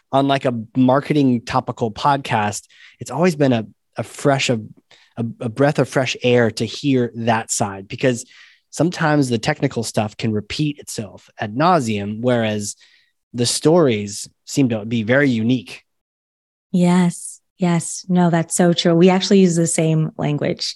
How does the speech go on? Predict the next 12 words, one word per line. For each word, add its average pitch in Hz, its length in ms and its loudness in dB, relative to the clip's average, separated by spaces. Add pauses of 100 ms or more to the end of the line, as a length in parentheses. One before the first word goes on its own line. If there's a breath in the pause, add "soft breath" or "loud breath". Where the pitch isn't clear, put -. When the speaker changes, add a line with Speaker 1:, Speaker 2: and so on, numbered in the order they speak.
(120)
Speaker 2:
then. 185 360 -2
I 180 140 -2
say 170 200 2
little 147 520 0 (380)
Casey, 147 680 -4
Speaker 1:
You - 60 -2
Speaker 2:
little 147 180 4
Speaker 1:
do? 285 220 4
Speaker 2:
Ashley. 135 160 -2
Yeah, 160 180 2
I 175 100 0
do. 160 420 0